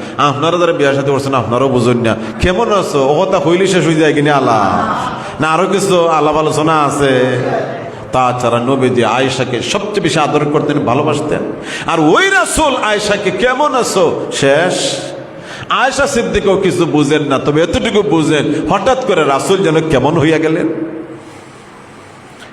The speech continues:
একদিন আম্মা জান আয়েশা সিদ্দিকা রাদিয়াল্লাহু তাআলা আনহা বাথরুমে, তিনি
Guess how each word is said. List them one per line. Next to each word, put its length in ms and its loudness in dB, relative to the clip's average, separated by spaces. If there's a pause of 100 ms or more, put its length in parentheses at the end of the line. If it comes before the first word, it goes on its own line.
(140)
একদিন 340 0
আম্মা 280 -2
জান 160 0
আয়েশা 360 2
সিদ্দিকা 680 0
রাদিয়াল্লাহু 500 2
তাআলা 160 0
আনহা 320 -2 (1300)
বাথরুমে, 640 2
তিনি 640 0